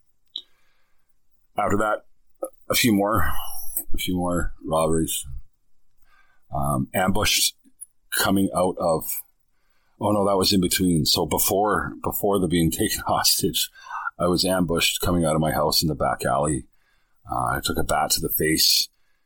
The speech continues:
and then a gun in my he-, at my head to get the dope on me.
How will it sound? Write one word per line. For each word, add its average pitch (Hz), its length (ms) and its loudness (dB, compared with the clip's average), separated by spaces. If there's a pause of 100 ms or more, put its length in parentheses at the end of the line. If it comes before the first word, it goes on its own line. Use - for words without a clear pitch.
(280)
and 71 180 -2
then 64 1200 -2 (120)
a - 80 -2
gun 78 220 0
in 76 100 -2
my 69 160 -2
he-, 67 60 -2
at 69 340 -2
my 71 160 -2
head 67 300 -2 (920)
to - 80 -10
get - 140 -4
the 67 100 -6
dope 71 280 -2
on 69 200 -2
me. 65 280 -2